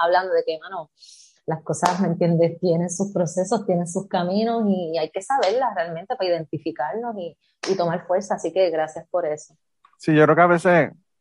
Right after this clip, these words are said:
Speaker 2: eh, sobre todo con la cuestión de las redes sociales, que yo pienso que han hecho más mal que bien.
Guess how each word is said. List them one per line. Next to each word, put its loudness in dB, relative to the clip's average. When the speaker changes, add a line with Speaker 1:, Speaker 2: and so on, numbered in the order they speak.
Speaker 2:
eh, 2
sobre 4
todo 6
con 6
la 6
cuestión -4
de 2
las 4
redes -2
sociales, -2
que -2
yo 2
pienso -2
que 4
han 2
hecho 0
más 2
mal -2
que -2
bien. -6